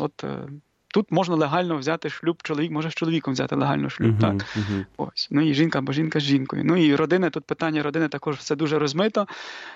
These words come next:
Speaker 1: Ось, хоч бери шлюб, хоч не бери шлюб, живи як хочеш. Ну, так воно, знаєте, от, от, властиво. Ну, але це проблема набагато
Speaker 2: Печально.
Speaker 1: глибша проб-, та, та,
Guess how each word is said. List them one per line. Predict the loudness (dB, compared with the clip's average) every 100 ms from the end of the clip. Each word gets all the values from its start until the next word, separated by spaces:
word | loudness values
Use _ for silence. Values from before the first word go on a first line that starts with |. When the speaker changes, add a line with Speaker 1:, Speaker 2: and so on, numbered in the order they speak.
| -14 0
Speaker 1:
Ось, | 2 2 2
хоч | 2 2
бери | 2 2
шлюб, | 0 -2 -2
хоч | -2 -2
не | -2
бери | 0 0 0
шлюб, | -2 -2
живи | 0 2 2
як | 2
хочеш. | -2 0 2
Ну, | 2
так | 2 -2 -4
воно, | -8 -4
знаєте, | 0 0 -2 -2
от, | -4 -4 _ -4
от, | -2 0
властиво. | -2 -4 -2 0 0 -4 -10 -10 -10 -12 -16 0
Ну, | 2
але | 4 4
це | 2
проблема | 0 2 0 0
набагато | -2 -2 0
Speaker 2:
Печально. | 2 2 2
Speaker 1:
глибша | 0 -2
проб-, | -12 -14 _ _ _ _ -4
та, | -4 -4
та, | -6